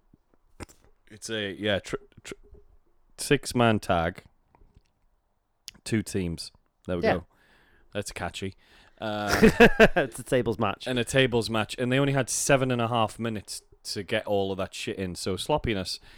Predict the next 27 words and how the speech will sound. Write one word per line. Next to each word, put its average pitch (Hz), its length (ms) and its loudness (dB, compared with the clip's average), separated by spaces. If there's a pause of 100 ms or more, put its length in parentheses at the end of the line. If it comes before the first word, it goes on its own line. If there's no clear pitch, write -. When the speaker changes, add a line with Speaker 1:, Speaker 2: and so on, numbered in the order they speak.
(220)
Speaker 1:
you 107 80 -6
know, 87 80 -4
can 110 220 0
be 98 100 -2
forgiven 87 400 -4
in 82 120 -8
some 82 200 -10
respects. - 520 -8
Speaker 2:
Mm-hmm. 117 320 -4 (400)
Speaker 1:
Um, 87 340 -6
next 185 420 2
up 185 100 -2
after 147 260 -2
that, 95 220 0 (600)
uh, 101 260 -2
did 147 160 -10
we 165 80 0
have 165 100 4
a 165 40 -6
segment 170 420 -2
after 156 220 -8
that? 160 160 -4 (720)
Speaker 2:
Um, 131 960 4 (380)
Edge 143 360 4
and 123 200 -2
Randy 127 320 2
Orton. 110 500 0